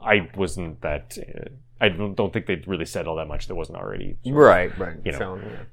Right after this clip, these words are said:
Speaker 2: yeah.
Speaker 1: Uh, it's maybe not like the, the Dying Light Q and A was, like, a little bit more in depth, I feel like.
Speaker 2: Yeah, but I feel like I've heard that most of the stuff,
Speaker 1: Totally.
Speaker 2: right? Like, uh, they,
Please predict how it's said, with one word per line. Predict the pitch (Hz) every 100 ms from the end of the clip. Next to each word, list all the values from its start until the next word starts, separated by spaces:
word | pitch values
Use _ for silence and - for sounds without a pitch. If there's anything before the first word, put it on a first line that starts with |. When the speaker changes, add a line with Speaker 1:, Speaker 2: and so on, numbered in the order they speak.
| -
Speaker 2:
yeah. | 92
Speaker 1:
Uh, | 90
it's | -
maybe | 139 123
not | 110
like | 101 98
the, | 98
the | 90
Dying | 113 131 123
Light | 104 90 -
Q | - 90
and | 80
A | 78
was, | 73 73
like, | 80 -
a |
little | 76 76
bit | 76
more | 78 73
in | 73
depth, | 73 -
I | 98
feel | 101
like. | 98 101 -
Speaker 2:
Yeah, | 220 101 98
but | 95 143
I |
feel | 151 190
like | 156 131
I've | -
heard | 113 104 101
that | 92 107 - -
most | 120 113 -
of | 117
the | 110
stuff, | - 107
Speaker 1:
Totally. | 71 82
Speaker 2:
right? | 101 -
Like, | 104 104 131
uh, | 104 101 104
they, | 110 107